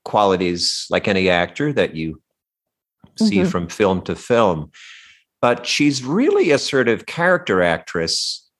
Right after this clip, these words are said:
Speaker 2: Yes.
Speaker 1: in the guise of a leading lady, 'cause she is a very traditional sort of Hollywood leading lady. She even has a classic Hollywood leading lady name, Faye
Speaker 2: Yes,
Speaker 1: Dunaway.
Speaker 2: she really does. <laughs> It's very
Speaker 1: But
Speaker 2: old-fashioned and regal.
Speaker 1: Yeah,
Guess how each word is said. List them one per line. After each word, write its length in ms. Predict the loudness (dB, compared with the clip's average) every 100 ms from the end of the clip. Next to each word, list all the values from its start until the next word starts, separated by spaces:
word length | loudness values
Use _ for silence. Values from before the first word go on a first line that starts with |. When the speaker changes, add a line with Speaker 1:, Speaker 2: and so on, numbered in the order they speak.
| _
Speaker 2:
Yes. 420 | -2 0 0 -2 -2
Speaker 1:
in 100 | 0
the 80 | 0
guise 380 | 2 2 0 0
of 100 | -2
a 60 |
leading 340 | 0 0 0 0
lady, 320 | 0 0 -4
'cause 180 | -6 -2
she 140 | 0
is 140 | 0
a 20 | 0
very 240 | 0 0
traditional 540 | -2 -2 -2 0 -2
sort 200 | -2 -4
of 60 | -4
Hollywood 460 | -2 0 0 -2 -4
leading 340 | -6 -4 -4
lady. 240 | -4 -2
She 160 | -2 0
even 140 | 0
has 180 | 0 -2
a 60 | -4
classic 480 | -4 -2 -2 -4 -2
Hollywood 420 | -2 0 0 0
leading 240 | -2 0
lady 240 | 0 0 -2
name, 540 | 0 0 -2 -4 -8 _ _ _ _ -20 -16
Faye 240 | -6 -2 0
Speaker 2:
Yes, 260 | 0 0
Speaker 1:
Dunaway. 160 | -2 -2
Speaker 2:
she 60 | 0
really 320 | 0 0 0
does. 460 | 0 0 0 -2 -6 -4
<laughs> 0 | -2 0 0 0 0 0 0 -2 -4 -6 -2
It's 180 | -4 -2
very 300 | 0 2 2
Speaker 1:
But 120 | 2
Speaker 2:
old-fashioned 600 | 0 0 0 0 -2 -4
and 140 | -2
regal. 240 | -2 0 0
Speaker 1:
Yeah, 280 | 0 -2